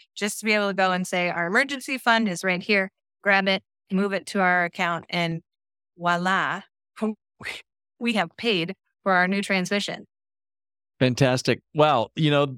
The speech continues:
Speaker 2: I think the moral of the story is when you're trekking across country,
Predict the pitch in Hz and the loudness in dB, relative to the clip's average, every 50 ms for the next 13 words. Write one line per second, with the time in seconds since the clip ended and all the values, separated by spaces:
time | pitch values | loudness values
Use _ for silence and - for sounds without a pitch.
0 | _ _ 156 151 - 214 180 160 _ _ _ _ _ _ _ - 131 127 123 120 | _ _ -4 0 0 0 -2 -2 _ _ _ _ _ _ _ -10 0 2 4 4
1 | 117 117 113 110 117 - - 131 139 156 170 175 160 147 135 123 120 - - - | 4 2 0 -2 -6 -8 -2 0 2 2 4 4 2 2 0 -2 -4 -4 0 0
2 | 135 131 131 127 123 120 - 113 113 110 107 110 - - _ _ _ _ _ _ | 0 2 2 0 0 -2 -2 -2 -2 -2 -2 -4 -8 -12 _ _ _ _ _ _
3 | _ _ _ _ 139 135 127 127 123 120 120 127 _ _ _ _ _ _ _ _ | _ _ _ _ 0 2 2 4 2 2 0 -2 _ _ _ _ _ _ _ _
4 | _ - 151 156 - - 156 139 - - - 147 139 135 - - - 139 127 123 | _ 2 2 2 4 2 -2 -2 -2 2 2 2 2 2 -2 -4 -4 -4 -4 -4
5 | - - 131 123 123 120 117 | -2 0 0 0 0 -2 -6